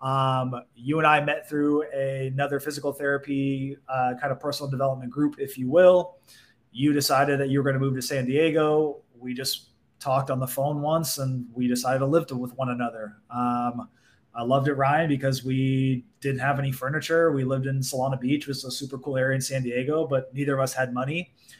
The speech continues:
I was trying to start my business. You were trying to get going in San Diego, and we just tried to make it work, and we did. Um,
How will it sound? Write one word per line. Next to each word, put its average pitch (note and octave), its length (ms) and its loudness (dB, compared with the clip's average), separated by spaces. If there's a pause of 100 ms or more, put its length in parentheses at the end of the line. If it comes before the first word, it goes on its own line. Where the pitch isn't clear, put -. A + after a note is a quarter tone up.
(200)
I B2+ 100 2
was C3+ 140 2
trying C#3 180 0
to C3 40 0
start C3 220 2
my C3 160 2
business. C#3 580 -2
You B2 120 0
were C#3 60 2
trying C3+ 180 0
to C3+ 60 0
get C3+ 160 0
going C3+ 220 0
in C3 60 0
San C3 220 -4
Diego, C3+ 520 2
and B2+ 200 -4
we B2 120 0
just C#3 200 -2
tried C#3+ 140 0
to C#3 160 -6 (180)
make C3 220 -8
it - 20 -4
work, G3+ 320 2
and B2 100 -6
we B2 120 0
did. G3 300 4 (840)
Um, C3 760 2